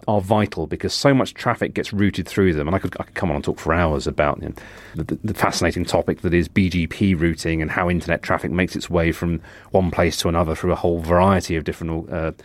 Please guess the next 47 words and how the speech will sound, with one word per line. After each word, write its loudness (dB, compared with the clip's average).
organisations 0
and -4
routing 2
around 0
damage 2
and -4
so 0
on, 0
but 2
that's -4
perhaps -2
one 4
for -4
another 0
day. 2
But -2
yes, 0
even 6
though 6
there, 6
there 2
may 6
not 2
be 2
that -2
many 4
cables 0
specifically -4
plugged -2
into -2
Ukraine, -2
they 4
will 2
be 2
depending 2
on 0
those 0
as -2
much -2
as, 0
indeed, 0
countries -2
like 4
the -8
U 0
K 4
here, -2